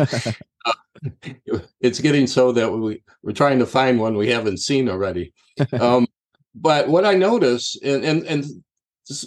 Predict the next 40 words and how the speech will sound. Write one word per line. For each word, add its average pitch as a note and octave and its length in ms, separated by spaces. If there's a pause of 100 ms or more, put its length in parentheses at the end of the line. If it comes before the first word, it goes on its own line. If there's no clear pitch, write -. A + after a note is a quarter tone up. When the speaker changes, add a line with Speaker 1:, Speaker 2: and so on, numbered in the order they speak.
(160)
Speaker 1:
not C#3+ 300
all, A#2 400
obviously, A2+ 520
but G#2+ 160
some G3 300
are G#2 140
very, C#3 320
very G#2 340
well G2 280
done. E2 360 (560)
And, A2 500
and B2 160
they're A#2+ 120
not C3+ 340 (880)
Christian C3+ 400
films. G2 460
And, G2+ 220 (500)
uh, - 220
unfortunately, A#2+ 840
a G2+ 60
lot, G#2+ 180 (160)
a - 320
lot C3+ 200
of - 80
Christian B2 440
<laughs> - 120
films C#3 320
are C3 120
lacking A#2+ 520
in G2+ 140
skill A2 600 (140)
and, B2 220
and C#3 240
production. G2+ 680 (200)
I G#2 100
suppose A#2+ 340
it's G2 160
the G#2 100
lacking G2+ 400
of, F#2 140